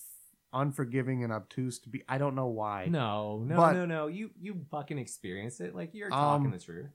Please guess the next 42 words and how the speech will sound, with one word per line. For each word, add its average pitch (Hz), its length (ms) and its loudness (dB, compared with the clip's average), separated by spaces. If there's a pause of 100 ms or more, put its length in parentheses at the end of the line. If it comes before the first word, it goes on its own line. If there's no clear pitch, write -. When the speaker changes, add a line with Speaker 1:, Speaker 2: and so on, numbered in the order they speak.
Speaker 1:
I 170 80 8
still 190 200 2
think 196 180 4
this 151 120 2
is 123 80 -2
a 120 60 0
fantastic 110 680 -2
game. 98 460 -6
If - 80 -2
Speaker 2:
Yeah. - 80 0
Speaker 1:
you 127 60 2
have 131 100 2
a 123 60 -2
P 131 160 0
S 117 100 0
four, 120 280 -2
you 110 180 -8
should - 160 -12
absolutely 98 580 -8
play 90 180 -10
this 80 200 -14
game. 87 300 -12 (100)
It's - 100 -18
a 113 40 -10
must 110 360 -2
own, 95 360 -6 (120)
must 95 320 -8
play. 85 320 -10 (580)
And 98 280 -8
it's 95 160 -12
exclusive, 120 600 -6
so 101 120 -8
kudos 117 380 -2
to - 60 -10
them. 117 220 -2 (240)
There's 135 240 0
obviously 143 440 6
Speaker 2:
Yeah. 131 60 4
Speaker 1:
gonna 135 140 6
be 127 160 0
a 120 40 -2
sequel. 156 500 0